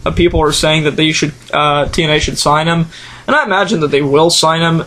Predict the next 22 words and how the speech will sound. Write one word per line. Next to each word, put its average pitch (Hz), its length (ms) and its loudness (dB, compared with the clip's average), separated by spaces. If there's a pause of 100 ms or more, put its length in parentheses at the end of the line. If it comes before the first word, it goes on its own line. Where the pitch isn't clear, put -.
if 160 180 -2
only 160 180 2
for 160 140 -2
the 139 100 0
fact 143 300 -2
that 143 120 -4
he 156 220 2
had 143 380 -2
such 160 240 0
an 151 80 -2
impressive 143 420 -4
performance. 147 720 0
And 143 440 -4
considering 180 440 0
he, 165 140 2
he, 185 240 0
it's - 220 -2
not 285 160 2
like 262 140 -2
he's 165 200 0
that 165 220 2
old. 208 400 2